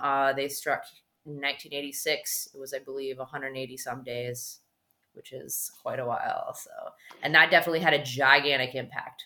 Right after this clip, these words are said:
on Waterloo, um, between that and the Rath Packing closure.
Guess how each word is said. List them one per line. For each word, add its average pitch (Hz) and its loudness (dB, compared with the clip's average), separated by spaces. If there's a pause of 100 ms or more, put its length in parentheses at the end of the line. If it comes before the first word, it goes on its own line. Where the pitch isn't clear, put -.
(120)
on 131 -4
Waterloo, 123 -2 (100)
um, 123 -8
between 127 -12
that 123 0
and 120 -8
the 123 -6
Rath 123 -2
Packing 120 -10
closure. 123 -10